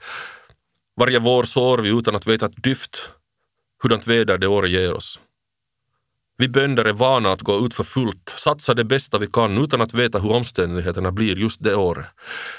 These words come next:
Vi förlitar oss på att det inte ständigt kan komma besvärliga år.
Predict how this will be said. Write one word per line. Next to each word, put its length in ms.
Vi 160
förlitar 460
oss 160
på 260
att 120
det 100
inte 180
ständigt 520
kan 260
komma 280
besvärliga 560
år. 340